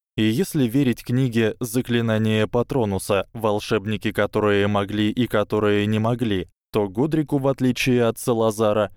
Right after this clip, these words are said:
это заклинание было неподвластно. Я был удивлен и решил поискать дополнительные сведения в книге «Жизнь и могущество четверых», на которую указывала сноска.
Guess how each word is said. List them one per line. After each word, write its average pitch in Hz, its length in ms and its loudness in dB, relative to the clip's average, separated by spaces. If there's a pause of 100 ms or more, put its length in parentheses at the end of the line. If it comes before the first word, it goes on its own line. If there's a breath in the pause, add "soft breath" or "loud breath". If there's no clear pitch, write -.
это 160 240 -2
заклинание 117 760 0
было 104 280 0
неподвластно. 110 1000 -2 (300)
Я 101 300 0
был 113 200 0
удивлен 123 600 0 (220)
и 120 120 4
решил 110 380 0
поискать 107 560 -2
дополнительные 101 800 0
сведения 107 600 0
в - 120 -12
книге 143 480 0
«Жизнь 135 500 -2
и 127 80 0
могущество 110 800 -2
четверых», 123 720 -2 (100)
на 110 160 -2
которую 101 600 2
указывала 104 720 0
сноска. 104 680 -4